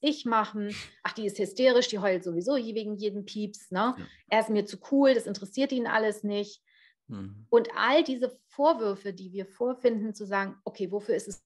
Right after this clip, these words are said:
Speaker 1: gut?“
Speaker 2: Mhm.
Speaker 1: Ja? Die eine, die emotional ist, hört zu.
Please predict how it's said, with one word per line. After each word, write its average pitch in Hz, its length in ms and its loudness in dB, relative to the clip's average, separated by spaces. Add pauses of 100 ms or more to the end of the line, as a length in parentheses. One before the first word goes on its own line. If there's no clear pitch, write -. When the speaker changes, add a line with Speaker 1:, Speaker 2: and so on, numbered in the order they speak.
Speaker 1:
gut?“ - 260 -14 (500)
Speaker 2:
Mhm. 95 300 -12 (480)
Speaker 1:
Ja? 190 260 -4 (380)
Die 214 100 4
eine, 233 240 8
die 208 120 4
emotional 208 600 0
ist, 208 180 -6
hört 185 220 -8
zu. - 360 -6